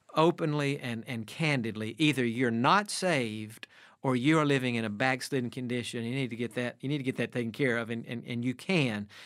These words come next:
even today before this program's over. Another way that we know that we're saved, not only do we have a desire to obey God, ask yourself this question:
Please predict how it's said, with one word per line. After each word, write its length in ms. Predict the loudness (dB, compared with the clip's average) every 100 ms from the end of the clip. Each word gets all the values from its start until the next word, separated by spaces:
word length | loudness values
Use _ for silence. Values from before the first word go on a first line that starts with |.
| -8
even 360 | 0 0 0 -2
today 380 | -2 -2 0 -2
before 280 | -4 -4
this 160 | -2 -4
program's 560 | -4 -4 -2 -4 -6 -6
over. 360 | -6 -6 -10 -18 -18 -16 -4
Another 320 | 4 6 8 8
way 260 | 8 8
that 180 | 6 4
we 160 | 4 4
know 280 | 6 6
that 140 | 4 2
we're 120 | 0
saved, 520 | 0 2 4 6 4
not 100 | 4
only 140 | 4 4
do 60 |
we 120 | 4
have 160 | 4 2
a 40 |
desire 380 | 2 0 4 4
to 80 | 2
obey 280 | 0 0 0
God, 200 | 2 4
ask 240 | 4 4
yourself 300 | 2 2 2
this 180 | 4 2
question: 420 | 2 -2 -2 -8